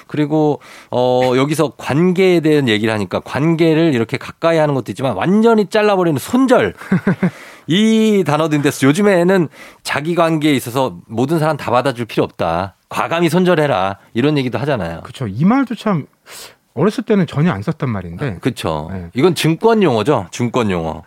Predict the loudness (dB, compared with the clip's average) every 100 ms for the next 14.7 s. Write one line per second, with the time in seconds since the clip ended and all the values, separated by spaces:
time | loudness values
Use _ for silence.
0 | -4 -2 0 0 0 -2 0 2 2 2
1 | 0 2 4 4 4 2 2 0 0 0
2 | 0 -2 -6 -8 -4 -4 -2 -2 -4 -8
3 | -18 _ 0 0 -2 -6 0 2 2 2
4 | 0 -2 0 0 -2 -2 -2 -2 -6 _
5 | -20 -20 -20 _ -2 0 0 -2 -4 -6
6 | -10 -10 -12 -6 -6 -8 -12 -4 0 2
7 | 2 0 -6 _ _ _ _ -10 -4 0
8 | 2 2 0 -2 0 2 2 2 0 -2
9 | -2 -2 -2 -2 0 0 0 2 2 0
10 | 0 0 -2 -2 0 -2 -2 -4 -4 -6
11 | -16 _ 2 4 4 0 -2 0 -2 -2
12 | -4 -2 -2 0 -4 -8 -6 -6 -4 -4
13 | -6 _ 0 2 2 2 2 4 2 0
14 | -2 -4 -4 -4 -4 -4